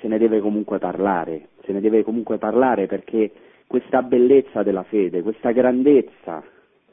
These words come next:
questa gloria di Dio che si è fatta visibile, si è fatta udibile a noi, noi siamo chiamati a,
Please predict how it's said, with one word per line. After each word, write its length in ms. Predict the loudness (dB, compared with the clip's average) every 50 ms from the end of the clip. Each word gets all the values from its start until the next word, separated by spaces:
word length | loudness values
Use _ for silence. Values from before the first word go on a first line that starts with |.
| _ _ _ _
questa 640 | -4 -4 -4 -4 -4 -4 -2 0 0 0 0 -2 -2
gloria 520 | 0 2 4 4 4 4 2 2 0 0
di 180 | -2 -4 -6 -6
Dio 460 | -4 -2 -2 -2 -2 -4 -6 -8 -12 _ _ _ _ _ _ _ _ _ _ _ -2
che 260 | 2 2 2 2 2
si 80 | 0 0
è 560 | 2 2 2 2 0 -2 -4 -6 -10 -12 -16 -20 -20 -20 -20 -20 -20 _ -6
fatta 300 | -4 -4 -4 -2 -4 -4
visibile, 680 | -4 -4 -4 -4 -2 -2 -2 0 0 -2 -2 -2 -4
si 100 | -6 -6
è 20 |
fatta 340 | -4 -4 -2 0 0 0 0 0
udibile 680 | 0 0 0 0 2 2 2 2 2 4 4 4 4
a 60 | 4 4
noi, 500 | 4 4 4 4 4 4 2 0 -2 -4 -8 _ _ _ _ _ _ _ _ _ -2
noi 260 | 2 4 4 4 4
siamo 220 | 2 0 -2 -2 0
chiamati 580 | 0 0 0 0 0 2 0 0 0 -2 -2
a, 200 | -2 -2 -2 -4